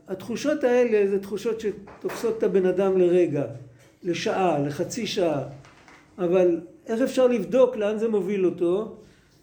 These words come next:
אז הוא אומר, "משום זה דווקא נעשה הסכם חזק בנפשו בקיום המצוות ובעסק התורה ובהילוך בדרכי השם." מה זה הילוך בדרכי השם? "מה הוא רחום? אף אתה יהיה רחום.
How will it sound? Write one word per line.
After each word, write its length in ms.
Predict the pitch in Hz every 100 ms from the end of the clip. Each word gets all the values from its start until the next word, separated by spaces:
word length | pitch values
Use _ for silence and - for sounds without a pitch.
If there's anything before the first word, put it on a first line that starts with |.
| 196
אז 160 | 147
הוא 140 | 190 196
אומר, 520 | 214 285 285 240 233
"משום 400 | 220 202 233 247
זה 180 | 190 262 269
דווקא 360 | 262 269 - 226
נעשה 420 | 208 196 240 233
הסכם 400 | - - 262 247
חזק 380 | 220 185 240 208
בנפשו 680 | 196 196 180 - 226 220 220 214 - - _ - _ _ _ _ _ -
בקיום 520 | 185 190 214 220 202
המצוות 920 | 196 196 196 196 220 202 190 190 185 240
ובעסק 580 | 185 180 196 202 220 202
התורה 560 | 196 196 175 180 165 165 - - _ _ _ _ -
ובהילוך 540 | 180 190 190 196 226 -
בדרכי 480 | 175 180 160 - 220
השם." 540 | 196 - 208 196 190 185 190 - _ _
מה 120 | 185 190
זה 80 |
הילוך 240 | 208 202 190
בדרכי 360 | 185 185 202
השם? 480 | 196 - 214 202 196
"מה 80 | 196
הוא 260 | 208 202 196
רחום? 500 | 214 240 254 247 - _ _ _ _ _ _ _ _ _ _ _ - -
אף 140 | 143
אתה 140 | 165 214
יהיה 260 | 220 208
רחום. 360 | 190 175 190